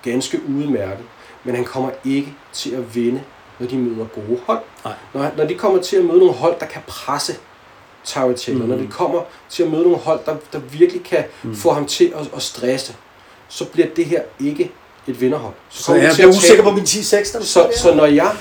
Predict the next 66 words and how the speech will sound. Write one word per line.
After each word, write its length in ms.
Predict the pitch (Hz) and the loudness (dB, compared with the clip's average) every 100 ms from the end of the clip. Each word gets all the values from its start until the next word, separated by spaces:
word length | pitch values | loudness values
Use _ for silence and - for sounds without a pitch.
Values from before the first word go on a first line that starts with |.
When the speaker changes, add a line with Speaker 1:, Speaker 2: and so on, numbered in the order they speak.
| - - - | -12 -18 -4
Speaker 1:
når 100 | 151 | 0
jeg 240 | 143 185 - | 2 0 -2
har 140 | - 185 | -8 -6
talt 440 | - 180 170 - - - | 0 2 2 0 -14 -4
op, 240 | 151 180 - | 0 0 -2
jeg 100 | 170 | -4
så, 120 | - 180 | -4 -4
jeg 80 | 170 | -2
så 220 | 226 190 | 2 2
lige 180 | 180 180 | 2 -2
på 100 | 147 | 0
deres, 320 | 131 - - | 2 0 -4
øh, 80 | 113 | -4
Speaker 2:
Ja. 60 | 135 | -2
Speaker 1:
program, 180 | 147 180 - - - - - | 2 2 0 -12 -20 -20 -4
øh, 320 | 156 151 139 | 4 4 4
og 180 | 135 - | 2 -4
det 80 | 226 | 4
er 40 | |
egentlig, 400 | 190 220 190 175 151 | 6 6 4 4 6
øh, 280 | 135 127 | 6 4
jeg 100 | 127 | 2
synes, 220 | - 175 - | 2 0 2
det 140 | 160 | 0
er 40 | |
et, 140 | - 131 | 0 -6
et 80 | - | 2
bedre 260 | 165 208 | 6 6
program, 380 | 160 143 143 143 | 4 0 0 0
end, 100 | 127 | -2
Speaker 2:
Ja. 60 | 135 | -2
Speaker 1:
end 80 | |
det 160 | 135 123 | 0 0
Raiders 300 | 135 202 196 | 0 0 -2
har. 220 | 180 165 - | -4 -6 -8
Speaker 2:
Ja. 100 | 135 - - - | -8 -8 -12 2
Speaker 1:
Øh, 360 | 160 156 147 - - - - | 6 6 4 2 -10 -20 -8
men, 300 | 156 160 160 - | 0 2 2 0
men, 280 | 170 151 143 | 2 4 2
øh, 440 | 135 127 120 120 135 | 2 4 2 0 -2
de 80 | |
møder 220 | 139 180 208 | 4 6 6
jo 100 | 139 | 4
altså 220 | 123 147 | 2 -2
også 160 | 156 | -2
en 40 | 147 | -2
gang 180 | 151 156 | 0 0
imellem 200 | 156 143 | 0 0
nogle 140 | 127 | -2
gode 180 | 147 147 | -2 -2
hold. 180 | 151 - - - | -2 -8 -6 -2
Speaker 2:
Ja, 60 | 190 226 139 175 | 0 0 2 0
ja, 160 | 135 | -2
det 140 | 143 139 | -4 -2
er 40 | |
Speaker 1:
<laughs> 20 | |
Og 60 | 160 | 6
Speaker 2:
det. 60 | 165 | 6
Speaker 1:
jeg, 220 | 202 190 | 6 6
jeg 160 | 180 165 | 4 4
landede 260 | 151 185 185 | 4 2 2
på 120 | 170 | 0
en 60 | 143 | 2
otte 200 | 165 147 | 4 4
otte 200 | 151 147 - _ _ _ _ 117 | 2 -2 -18 _ _ _ _ -8
også. 220 | 117 | -6